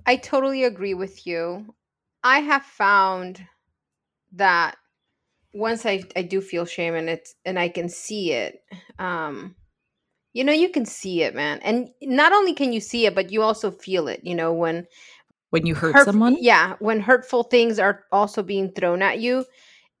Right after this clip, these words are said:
Speaker 1: I think you know when you've crossed that line. In any relationship,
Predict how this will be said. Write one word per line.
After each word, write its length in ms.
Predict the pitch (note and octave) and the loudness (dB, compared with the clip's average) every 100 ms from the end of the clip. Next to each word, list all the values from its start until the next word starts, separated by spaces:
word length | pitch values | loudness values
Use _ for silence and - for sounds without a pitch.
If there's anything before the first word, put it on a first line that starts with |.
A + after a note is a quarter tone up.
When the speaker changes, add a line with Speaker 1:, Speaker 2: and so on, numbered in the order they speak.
| _ | _
Speaker 1:
I 140 | F3 G3+ | -4 -4
think 340 | G#3+ G#3+ G3+ - - _ _ _ _ _ _ _ _ _ | -4 -6 -6 -12 -16 _ _ _ _ _ _ _ _ _
you 320 | B3 D4 E4+ | -6 4 6
know 240 | D4+ D#4 C#4+ | 10 10 10
when 180 | B3 | 6
you've 200 | A#3+ A#3 | 4 -4
crossed 300 | - A3+ G#3 | 2 0 2
that 180 | G#3+ - | -8 -4
line. 280 | F#3 E3 F#3 | -2 -2 -4
In 100 | G#3 | -2
any 260 | - F4 F4+ | 0 2 2
relationship, 840 | C#4+ C4 B3 - - G#3 F3+ - | 2 4 4 2 -2 2 2 -2